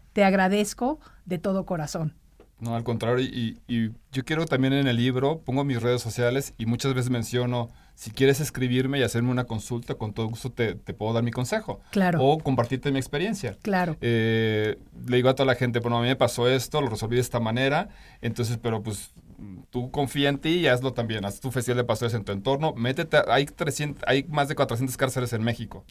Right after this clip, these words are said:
Speaker 1: Claro, y solo
Speaker 2: Pues,
Speaker 1: en México, pero hay en
Speaker 2: vete,
Speaker 1: todo el mundo.
Speaker 2: vete a cualquier parte, o sea, y ve a la comunidad, a la cárcel de tu comunidad, que seguramente hay gente conocida de tu comunidad.
Speaker 1: Claro,
Speaker 2: Intenta hacer algo.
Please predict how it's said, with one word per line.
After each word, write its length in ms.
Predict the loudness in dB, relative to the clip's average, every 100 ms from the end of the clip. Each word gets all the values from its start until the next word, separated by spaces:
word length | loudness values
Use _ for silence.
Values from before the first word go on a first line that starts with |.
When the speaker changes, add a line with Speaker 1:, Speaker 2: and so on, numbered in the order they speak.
| -2
Speaker 1:
Claro, 360 | 4 6 4 2
y 140 | 2
solo 180 | 6 8
Speaker 2:
Pues, 60 | 8
Speaker 1:
en 60 |
México, 380 | 6 2 0 2
pero 160 | 6 8
hay 80 | 8
en 60 |
Speaker 2:
vete, 40 | 8
Speaker 1:
todo 80 | 8
el 80 | 8
mundo. 260 | 6 4 4
Speaker 2:
vete 260 | 4 6
a 100 | 4
cualquier 400 | 6 2 4 2
parte, 320 | 6 6 6
o 20 | 2
sea, 140 | 2
y 80 | 2
ve 220 | 4 6
a 20 |
la 140 | 6 6
comunidad, 320 | 4 6 6
a 60 | 6
la 100 | 4
cárcel 240 | 4 4
de 40 | 2
tu 100 | 0
comunidad, 580 | 0 0 2 4 4 4
que 120 | -2
seguramente 480 | 0 2 4 2 0
hay 80 |
gente 340 | 0 -2 -2 -2
conocida 320 | 0 -2 0
de 40 | -2
tu 120 | -2
comunidad. 580 | -4 -4 2 4 4 4
Speaker 1:
Claro, 240 | 4 8 8
Speaker 2:
Intenta 80 | 6
hacer 220 | 4 6
algo. 300 | 6 6 0